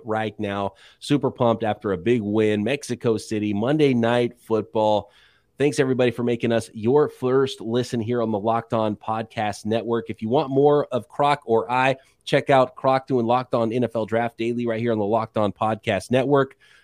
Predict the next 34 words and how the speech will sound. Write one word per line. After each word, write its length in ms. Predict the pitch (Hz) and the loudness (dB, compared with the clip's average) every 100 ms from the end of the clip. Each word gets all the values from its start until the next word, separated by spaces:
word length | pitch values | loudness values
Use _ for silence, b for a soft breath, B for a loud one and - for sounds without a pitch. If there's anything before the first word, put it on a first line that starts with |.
| b | b
I 200 | 123 127 127 127 | -2 0 0 2
am 460 | 123 120 117 113 _ _ | 4 4 4 0 _ _
co-host 440 | - 240 196 202 - | 0 2 4 4 2
of 140 | 170 | -4
the 80 | 147 | -4
Peacock 500 | - 175 - 151 - | -6 -6 0 0 0
and 240 | 135 131 123 | -2 0 0
Williamson 480 | 160 175 156 143 | 0 0 -2 -2
N 140 | 131 143 | -2 -2
F 160 | 135 | -2
L 140 | 139 135 | -2 -2
Show, 320 | - 139 135 B - | 0 0 -2 B -8
daily 380 | 107 151 151 117 | 0 2 2 2
about 280 | 101 110 - | 2 0 -2
the 100 | 95 | -8
entire 580 | - - 120 131 131 - _ _ _ - | -8 -6 -2 0 -2 -6 _ _ _ -18
league. 640 | 87 104 135 113 104 98 - _ _ _ _ | -6 0 2 4 2 -2 -8 _ _ _ _
Croc 300 | - 117 120 | -2 0 2
and 80 | 123 | 2
I, 400 | 117 113 113 110 - | 4 4 2 0 -2
no 240 | 113 170 | 4 6
Winky 340 | 233 240 233 226 | 6 2 2 6
Wednesday, 380 | 233 226 196 | 6 6 6
by 160 | 185 170 | 4 4
the 80 | 165 | 2
way, 140 | 160 | 2
guys. 360 | 156 151 143 127 | 2 2 2 0
This 280 | 139 165 143 | 0 0 -2
week, 280 | 135 139 | -2 -2
we'll 140 | 131 143 | -2 -2
be 140 | 151 | 0
back 300 | 139 131 131 _ | 2 2 2 _
for 420 | - 139 131 131 117 | -2 2 2 0 0
our 520 | 117 117 113 110 | 2 4 4 2